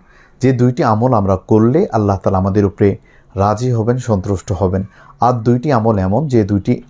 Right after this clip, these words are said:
আমল আমরা না করলে আমাদের উপায় নেই। প্রথম দুইটি আমল হচ্ছে, এক নাম্বার, কালিমায়ে তয়্যিবা বেশি বেশি পাঠ করা, লা ইলাহা ইল্লাল্লাহু মুহাম্মাদুর রাসূলুল্লাহ। দ্বিতীয় আমলটি হচ্ছে ইস্তেগফার বেশি বেশি পাঠ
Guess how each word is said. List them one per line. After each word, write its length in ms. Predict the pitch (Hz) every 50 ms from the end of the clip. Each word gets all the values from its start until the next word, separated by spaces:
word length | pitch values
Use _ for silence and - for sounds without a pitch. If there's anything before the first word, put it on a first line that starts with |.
| _
আমল 340 | - 110 107 110 139 160 156
আমরা 240 | 120 104 101 101 95
না 140 | 92 92 95
করলে 260 | - - 110 123 139
আমাদের 320 | 123 110 98 90 85 95
উপায় 280 | 92 - - - 95 95
নেই। 120 | 92 95 101 - - - - - - - - - - -
প্রথম 320 | 143 151 147 180 196 190
দুইটি 240 | 160 131 117 117 123
আমল 220 | 101 95 95 104
হচ্ছে, 320 | 98 98 104 95 - - 143
এক 140 | 117 104 - -
নাম্বার, 300 | 101 101 107 117 143 180 - -
কালিমায়ে 400 | - 214 202 208 - 208 104 98
তয়্যিবা 340 | 95 - 101 98 98 95 95
বেশি 260 | 98 104 98 - 117
বেশি 180 | 107 92 - 98
পাঠ 140 | 95 95 -
করা, 260 | - - 143 180 202 - _ - - - - _ - - _ _ - -
লা 300 | 95 95 104 107 107 98
ইলাহা 400 | 82 101 101 104 101 98 113 135 -
ইল্লাল্লাহু 500 | 123 107 101 98 90 92 92 92 87 101
মুহাম্মাদুর 640 | 98 98 92 - - 131 123 107 98 92 101 92
রাসূলুল্লাহ। 560 | 95 92 - - 107 104 98 95 101 143 170 175 - - - _ _ _ _ -
দ্বিতীয় 420 | 98 95 107 117 123 - 175 165
আমলটি 360 | 135 110 98 101 98 98 -
হচ্ছে 480 | 98 90 107 101 - - - 151 - -
ইস্তেগফার 440 | 117 - - 120 104 - - 110 95
বেশি 240 | 95 95 - - 104
বেশি 220 | 95 90 - 98
পাঠ 160 | - 95 95